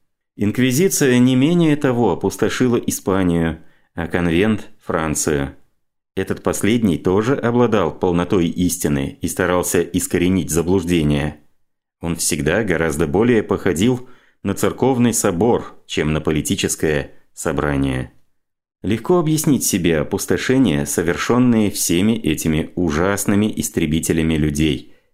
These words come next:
когда умеешь читать в их душе. Торквемада, Боссюэ, Марат, Робеспьер —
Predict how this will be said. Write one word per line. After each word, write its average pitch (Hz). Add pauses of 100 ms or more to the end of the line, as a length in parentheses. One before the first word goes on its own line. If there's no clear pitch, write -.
(120)
когда 78
умеешь 80
читать 82
в 78
их 85
душе. 85 (600)
Торквемада, 90 (320)
Боссюэ, 80 (180)
Марат, 78
Робеспьер — 82